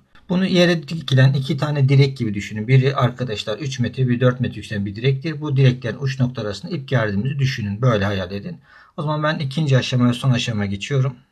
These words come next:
L noktasından bir dikme çizdiğimizde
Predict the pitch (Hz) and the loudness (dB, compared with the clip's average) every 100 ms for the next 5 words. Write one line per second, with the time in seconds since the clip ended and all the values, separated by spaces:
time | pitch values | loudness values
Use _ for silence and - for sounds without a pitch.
0 | - 127 139 165 156 135 147 135 131 120 | -2 6 6 6 4 0 -2 2 2 4
1 | 120 143 131 - 120 123 - 104 110 101 | 4 2 0 -2 -6 -8 -10 -12 -2 0
2 | 98 - 135 | 0 -2 -8